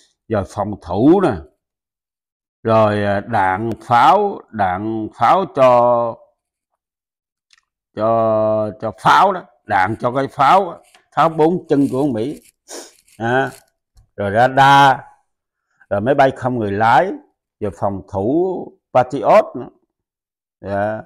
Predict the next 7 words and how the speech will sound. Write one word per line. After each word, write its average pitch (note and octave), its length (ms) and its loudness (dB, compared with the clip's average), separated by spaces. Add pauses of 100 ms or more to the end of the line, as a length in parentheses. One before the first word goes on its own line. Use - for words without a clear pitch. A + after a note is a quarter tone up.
(2000)
Rồi G#2 220 -2
gì A#2 200 -2
nữa? A2+ 200 -6 (540)
À. G3+ 360 -10 (1200)
Đó, C#3 120 2
trong C#3 260 0
cái D#3 200 0